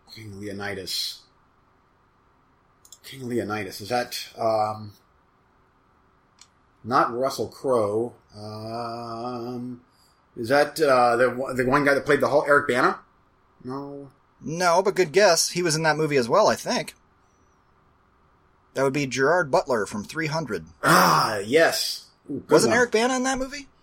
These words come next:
Speaker 1: Man, I feel like he was, but I'm not a hundred percent.
Speaker 2: Maybe, uh, you know what? I'm crossing, I'm, I'm mixing it up with, uh, Troy.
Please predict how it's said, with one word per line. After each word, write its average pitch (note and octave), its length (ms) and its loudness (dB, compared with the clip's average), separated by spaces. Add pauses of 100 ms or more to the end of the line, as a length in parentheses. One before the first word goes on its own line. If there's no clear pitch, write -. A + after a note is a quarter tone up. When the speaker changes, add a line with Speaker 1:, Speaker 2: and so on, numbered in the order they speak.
(1400)
Speaker 1:
Man, G#3+ 160 2
I E3+ 60 8
feel C4+ 180 0
like C4 120 2
he F3 120 2
was, E3 680 4 (680)
but D3 320 4
I'm D#3 300 2
not D3+ 320 2
a C3 60 -4
hundred C#3+ 160 -2 (100)
percent. E3 320 0
Speaker 2:
Maybe, - 40 -20
uh, F3+ 40 -6
you F#3+ 80 0
know F#3+ 80 6
what? F#3+ 200 6
I'm D#3+ 140 -4
crossing, E3+ 720 -2 (200)
I'm, C#3 160 -6
I'm D#3 140 -4
mixing F#3+ 240 0
it E3 80 2
up D#3+ 140 2
with, D3+ 180 -4
uh, A2+ 1300 0
Troy. G#2+ 380 -2